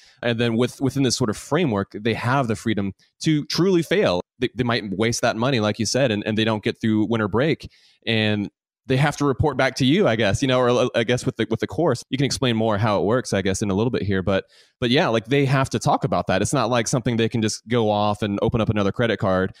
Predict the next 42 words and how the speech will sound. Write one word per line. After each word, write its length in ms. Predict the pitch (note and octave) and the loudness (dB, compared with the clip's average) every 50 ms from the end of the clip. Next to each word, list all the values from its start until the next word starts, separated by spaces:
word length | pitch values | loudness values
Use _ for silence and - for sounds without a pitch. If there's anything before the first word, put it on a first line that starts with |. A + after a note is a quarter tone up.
| - _ - | -20 _ -4
So 100 | - C3+ | -2 0
if 200 | - D3 C#3+ - | 2 0 2 2
you're 140 | C#3 A#2 | 2 2
a 80 | G#2+ G2+ | 0 0
twenty-year-old 640 | - - D3+ C#3+ A#2+ G2+ F#2+ F2+ F2 F2+ G2 A#2 C#3+ - | 0 -2 0 0 0 2 2 0 0 0 -2 -2 -4 -4
and 120 | - G2+ G2 | -2 0 0
out 120 | G#2 G2+ | 0 0
of 80 | G2 - | 0 -2
school, 240 | - - D3 B2+ G2+ | -2 0 0 0 0
that's 240 | G2+ G2+ - - _ - | 0 -2 -4 -8 _ -2
maybe 200 | A#2+ A2+ A2+ A2 | 0 2 2 2
what 140 | A2+ G#2+ | 2 2
you 100 | G#2+ A2+ | 2 2
would 120 | A#2 A2 G#2 | 0 0 2
do. 180 | C#3+ F3 F3 | 2 2 2
You'd 220 | B2 G#2 G#2+ G#2 G#2 | 2 2 2 0 0
make 180 | A#2 A2+ - | 0 -2 -2
your, 160 | - G#2+ G2 - _ _ _ _ _ | -2 -4 -4 -4 _ _ _ _ _
your 100 | - A2 | -6 -4
mistake. 580 | G2+ F#2+ - - - E3 G3+ G#2+ - - - - _ _ _ _ _ _ | -4 -2 -2 -2 0 0 0 -2 -4 -8 -16 -20 _ _ _ _ _ _
And 160 | - A2 G#2+ | -6 -4 -2
then, 420 | A#2 A#2 A2+ A2 A2 G#2 G#2 G#2+ A2 _ _ - | 0 0 0 0 0 0 -2 -4 -8 _ _ -8
"Well, 100 | G2+ F#2 | -6 -4
shoot, 280 | - - C#3 C3 - - | -2 0 0 0 0 0
maybe 320 | F#2+ G#2+ G#2+ G2+ G2 F#2+ | -2 -2 0 2 2 2
I 60 | G2 | 2
need, 120 | G2 G2+ - | 0 -2 -2
need 140 | G#2+ G#2+ G#2 | -2 -2 -2
to 60 | G2 | 0
go 140 | F#2 G#2 G2 | 0 0 0
get 100 | G2 G2 | -2 -2
a 40 | F#2 | -2
payday 260 | - G2+ F#2+ G2 F#2 | -2 -2 0 0 0
loan. 340 | F#2 G2+ A2 G#2+ G2 F#2 F2 | 2 2 2 0 0 0 0
Maybe 220 | G2 G#2 G#2 G#2 | 0 0 0 0
I 60 | G2+ G2+ | 0 0
need 140 | G2 F#2 | 0 -2
to 40 | G2 | 0
open 240 | - G2+ G2+ - G2+ | -2 -2 -2 -2 -2
another 220 | G2 G2 F#2+ F#2 | -2 -2 -2 -2
credit 220 | - - A2 G#2+ G2+ | -2 -2 -2 -2 -2
card. 360 | - G2 F#2 F2+ F2 F2 - | -2 -2 0 0 0 -2 -4